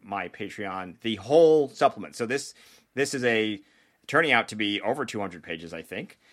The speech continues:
uh, supplement that features every one of the villains. So all fifty, plus their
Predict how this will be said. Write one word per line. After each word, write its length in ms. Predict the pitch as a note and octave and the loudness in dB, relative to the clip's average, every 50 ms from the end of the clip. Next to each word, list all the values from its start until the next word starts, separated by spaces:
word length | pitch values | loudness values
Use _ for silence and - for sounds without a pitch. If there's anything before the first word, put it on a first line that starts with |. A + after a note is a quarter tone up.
| _ _ _ _ _ _ | _ _ _ _ _ _
uh, 180 | G#2 G2 F#2+ F2 | 0 0 0 0
supplement 500 | - - C3+ A#2 G#2+ A#2+ A#2+ A2+ G2 F#2+ | 2 2 2 2 2 -2 -4 -2 0 0
that 160 | G#2+ G2+ - | 0 0 0
features 380 | - B2 A#2 - - A#2 A2 - C3+ | -4 -10 -10 -6 -6 -6 -4 0 0
every 180 | B2+ B2 C3+ | 0 0 0
one 140 | B2 A2+ A2 | -2 -2 -2
of 80 | G#2 G2 | -2 -4
the 60 | F#2 | -4
villains. 320 | F#2+ F#2+ E2+ D2+ D2+ - | -4 -4 -6 -6 -10 -6
So 140 | - A2+ G2+ | -4 -4 -2
all 200 | F2+ A2 A#2+ B2+ | 0 0 0 0
fifty, 460 | B2 - A2 - - B2 F#3 A3 - _ _ _ | 0 -2 -6 -6 -4 -6 -6 -6 -8 _ _ _
plus 340 | - - D3+ C#3 C3 - - | 0 4 4 4 4 2 -2
their 540 | C3 B2 A2+ A2 A2 G#2+ G#2 G2+ G2+ G2+ | 0 2 2 4 2 2 2 0 -2 -4